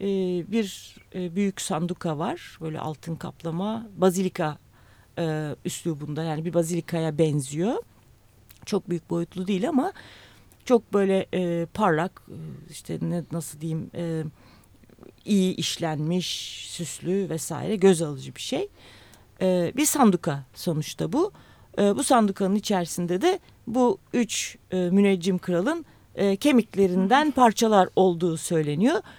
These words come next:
Speaker 1: Bu söylenti, e, epey eski dönemlere dayanıyor ve bu söylenti nedeniyle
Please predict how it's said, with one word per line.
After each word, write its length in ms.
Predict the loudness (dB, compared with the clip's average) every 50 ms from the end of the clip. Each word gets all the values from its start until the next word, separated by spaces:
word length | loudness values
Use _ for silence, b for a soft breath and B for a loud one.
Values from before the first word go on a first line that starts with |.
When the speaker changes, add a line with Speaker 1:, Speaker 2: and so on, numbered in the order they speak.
| B B B B 0
Speaker 1:
Bu 60 | 4
söylenti, 540 | 6 6 6 6 6 6 4 4 2 2 2 2 2 0 -4 _ -16 -16 -16 -16 -20 -12 -4 0
e, 260 | 2 4 4 4 2 2
epey 200 | 0 2 2 2 0
eski 340 | 0 -4 -6 -8 -10 -10 -10 _ -12 -4 0
dönemlere 580 | 2 2 4 2 2 2 2 2 0 0 2
dayanıyor 440 | 2 2 4 4 4 4 2 2 0 -4 -6 B B B B B B B -20 -18 -8
ve 220 | -2 0 0 2 2
bu 80 | 2
söylenti 480 | 2 2 4 6 6 6 6 6 4 4
nedeniyle 800 | 4 4 6 6 8 10 10 8 8 8 8 6 6 4 0